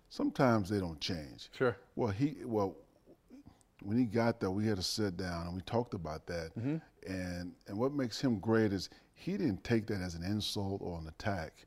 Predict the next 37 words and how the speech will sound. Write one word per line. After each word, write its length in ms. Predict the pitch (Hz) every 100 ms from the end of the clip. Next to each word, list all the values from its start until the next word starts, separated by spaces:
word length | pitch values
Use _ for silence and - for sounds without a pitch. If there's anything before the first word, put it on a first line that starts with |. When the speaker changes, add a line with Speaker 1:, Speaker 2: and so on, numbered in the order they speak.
| -
Speaker 2:
Yeah. 180 | 123 123 -
Speaker 1:
When 100 | 90
I 40 | 85
talked 280 | - 139
to 60 | -
him 60 | 85
about 260 | 80 85
it, 60 | 73 - _ _ -
he 60 |
took 160 | 107 131
it 60 | 104
as 120 | 76
a 40 | -
challenge. 500 | - 87 76 - - -
Speaker 2:
Sure. 260 | 143 165 - - _ _ _ -
Speaker 1:
And 80 | 101
he 80 | 123
became 360 | 139 - 110
the 60 | 92
best 380 | 82 113 107 -
damn 300 | 104 104 98
third 300 | - 98 92
down 280 | 95 95 90
back 300 | 87 85 85
in 100 | 82
the 60 | 85
National 480 | 92 92 - 92 - -
Football 500 | 113 - 87 80 73
League. 120 | 76
Speaker 2:
That's, 320 | 147 127 - - -
<laughs> 640 | - - - - - - -
that's 220 | 123 -
so 140 | 127
funny 300 | 113 139 123
'cause 340 | 107 117 92 - -
when, 300 | 107 113 104
uh, 260 | 101 92